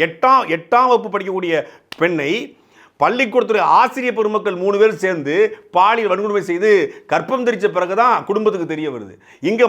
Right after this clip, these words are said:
மணப்பாறையில மூன்றாம் வகுப்பு படிக்கக்கூடிய ஒரு குழந்தை, அது மாணவி கிடையாது, குழந்தை,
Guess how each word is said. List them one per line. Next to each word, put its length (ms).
மணப்பாறையில 520
மூன்றாம் 500
வகுப்பு 240
படிக்கக்கூடிய 440
ஒரு 140
குழந்தை, 400
அது 120
மாணவி 340
கிடையாது, 220
குழந்தை, 420